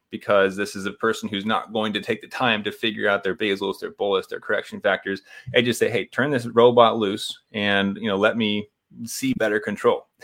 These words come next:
<laughs> And as a result, uh, initially, you might see some rocky blood sugars because it doesn't know what your patterns look like. It takes a couple weeks to get there, right? And even after learning your patterns, most of us don't live in the same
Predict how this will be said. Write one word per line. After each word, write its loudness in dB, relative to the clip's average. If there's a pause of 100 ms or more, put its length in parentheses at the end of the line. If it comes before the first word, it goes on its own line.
(100)
<laughs> -4
And -6
as 2
a 0
result, 2 (420)
uh, 2
initially, -2
you -2
might -2
see -6
some -8
rocky 0 (140)
blood 0
sugars -6 (320)
because 2
it 0
doesn't 0
know 2
what 0
your -10
patterns -6
look -2
like. -14 (120)
It -20
takes -6
a -10
couple -4
weeks -2
to -8
get -6
there, -12
right? -2
And -4
even 0
after 0
learning 4
your -4
patterns, 0 (580)
most 0
of 0
us 2
don't -2
live 0 (360)
in -2
the 0
same -2